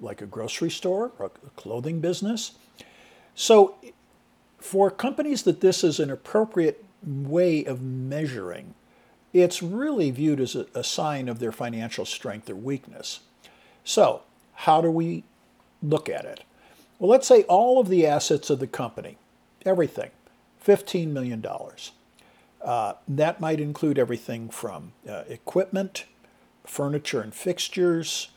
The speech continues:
a building, all the assets. But the inventory is six million. Okay, well, what we would do is take the current assets and subtract the inventory, so that leaves us nine million.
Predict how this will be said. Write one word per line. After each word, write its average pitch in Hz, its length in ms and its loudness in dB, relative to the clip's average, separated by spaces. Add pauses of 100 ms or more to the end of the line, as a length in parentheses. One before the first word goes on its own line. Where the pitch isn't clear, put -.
(360)
a 95 140 -8
building, 170 720 2 (440)
all 254 220 0
the 220 180 4
assets. - 600 -4 (1040)
But 170 140 4
the 208 120 4
inventory 170 600 4
is 143 500 -4
six - 440 4
million. - 440 -10 (380)
Okay, 113 360 -6
well, 139 220 6
what 139 160 0
we 180 160 4
would 214 160 0
do 143 400 0
is 127 240 -6
take 131 280 -2
the - 80 -10
current 196 360 -2
assets 107 760 -6 (800)
and 131 460 -8
subtract 180 560 0
the 165 120 2
inventory, 165 720 -4 (160)
so - 180 -8
that 120 200 -6
leaves 123 180 -10
us 117 160 -10
nine 165 380 -6
million. - 400 -14